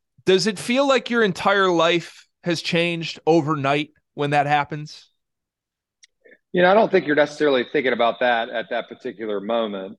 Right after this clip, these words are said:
Speaker 2: um, you know, because you, you're walking down to shake the other coach's hand, and then you end up, you know, getting back into the locker room with your team. And then it kinda sets in.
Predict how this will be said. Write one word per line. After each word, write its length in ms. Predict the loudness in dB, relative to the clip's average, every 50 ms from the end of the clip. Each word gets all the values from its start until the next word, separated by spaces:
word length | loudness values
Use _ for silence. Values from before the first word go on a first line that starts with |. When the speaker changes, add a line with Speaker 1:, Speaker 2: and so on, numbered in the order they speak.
| _ _ -8
Speaker 2:
um, 760 | -4 -2 0 0 0 0 -2 -2 -4 -6 -10 -14 -16 -18 -20 _
you 140 | -10 -6 -2
know, 120 | -2 0
because 480 | 0 -2 -4 -2 0 0 0 0 -2 -6 -10
you, 80 | -10
you're 200 | -6 -4 -4 -2
walking 360 | 2 4 4 4 2 0 0 0
down 240 | 2 2 2 0
to 80 | -2 -4
shake 280 | -4 -2 -2 -4 -2 -2
the 120 | -2 -2
other 160 | -2 -2 -4
coach's 420 | -4 -4 -4 -4 -4 -6 -10 -10 -6
hand, 500 | -4 -4 -2 -2 -2 -2 -2 -4 -6 -8
and 60 | -10
then 160 | -10 -10 -8
you 140 | -6 -4 -2 -2
end 160 | 0 0 2
up, 260 | 4 4 2 2 0 -8 _ _ _ _ _ _ _ _ -10
you 80 | -6 -6
know, 80 | -4 -4
getting 300 | -4 -4 -4 -4 -4 -2
back 400 | 0 2 2 2 2 0 0 -2
into 340 | -4 -4 -4 -8 -10 -8
the 100 | -6 -4
locker 380 | -2 0 0 0 0 0 -2 -6
room 220 | -8 -8 -8 -8
with 140 | -8 -10 -8
your 160 | -6 -6 -8
team. 440 | -6 -4 -2 -2 0 0 0 0 -2
And 160 | -2 -2 0
then 160 | 0 0 2 0
it 160 | 0 -2 -4
kinda 260 | -2 -2 0 -2 -2
sets 460 | -6 -4 -2 0 0 0 0 -2 -4
in. 540 | -4 -4 -2 -4 -4 -6 -8 -10 -12 -14